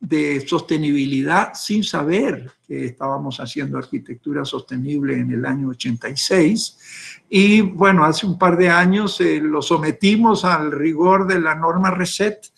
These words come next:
y, eh, los auditores consideraron que sí ameritaba darle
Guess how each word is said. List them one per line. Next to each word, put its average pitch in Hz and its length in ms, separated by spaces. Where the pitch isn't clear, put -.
y, 190 560
eh, 156 300
los 139 420
auditores 165 680
consideraron 147 920
que 156 380
sí 165 500
ameritaba 147 800
darle 147 580